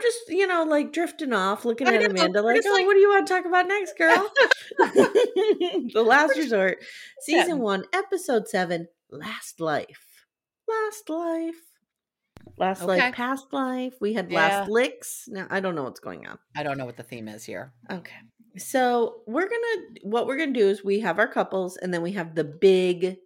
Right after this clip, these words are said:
Speaker 1: group scene.
Speaker 2: Right, which is most of the episode.
Speaker 1: Most of the episode. So we'll go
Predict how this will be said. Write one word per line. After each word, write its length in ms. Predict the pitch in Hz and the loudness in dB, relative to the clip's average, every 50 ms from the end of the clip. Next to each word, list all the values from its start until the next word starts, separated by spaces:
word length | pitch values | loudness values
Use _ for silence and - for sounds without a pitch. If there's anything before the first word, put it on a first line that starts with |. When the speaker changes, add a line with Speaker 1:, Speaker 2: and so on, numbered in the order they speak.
| - 185 | -14 -12
Speaker 1:
group 340 | 170 151 160 165 156 151 - - _ _ _ - | -8 -6 -6 -6 -6 -8 -10 -16 _ _ _ -16
scene. 480 | - - 143 113 73 - - - - - _ _ _ _ - | -12 -10 -10 -10 -12 -14 -18 -20 -20 -20 _ _ _ _ -10
Speaker 2:
Right, 200 | 131 95 - - _ | -10 -10 -10 -12 _
which 180 | - 139 135 - | -14 -14 -12 -12
is 140 | 170 151 190 | -10 -6 0
most 320 | 220 233 240 262 - - | 0 2 2 0 -2 -6
of 80 | 180 156 | -6 -4
the 100 | 147 139 | -2 0
episode. 440 | 135 - - 117 - - - - - _ - | 0 -2 -4 -8 -12 -14 -16 -18 -16 _ -6
Speaker 1:
Most 360 | 208 214 226 214 214 214 - | -2 2 2 2 2 0 -2
of 40 | - 196 | -2 0
the 100 | 175 151 | 0 0
episode. 460 | 139 - - - - - - - - | 0 -2 -4 -8 -6 -6 -6 -6 -4
So 100 | - 277 | -4 -2
we'll 160 | 294 370 381 | 0 0 0
go 100 | 453 466 | 0 0